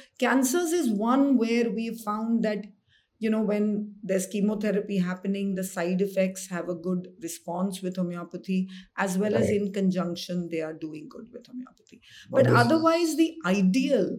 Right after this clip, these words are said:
Speaker 1: for us is if a patient gets the first onset of his sugar or blood pressure, et cetera,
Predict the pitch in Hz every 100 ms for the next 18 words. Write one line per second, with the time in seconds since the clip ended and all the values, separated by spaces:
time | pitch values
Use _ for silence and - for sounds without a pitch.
0 | - - 170 165 160 - - - - 214
1 | 277 - 220 220 - 202 202 - _ _
2 | _ - 127 233 254 254 - - - -
3 | 190 175 170 - _ _ _ - 247 254
4 | - - 190 196 190 - 147 - - _
5 | - 180 175 - 185 180 - - - 196
6 | 185 180 165 170 - 170 170 175 - -
7 | _ _ - 190 185 - 180 170 - 165
8 | 165 170 - 185 190 - 151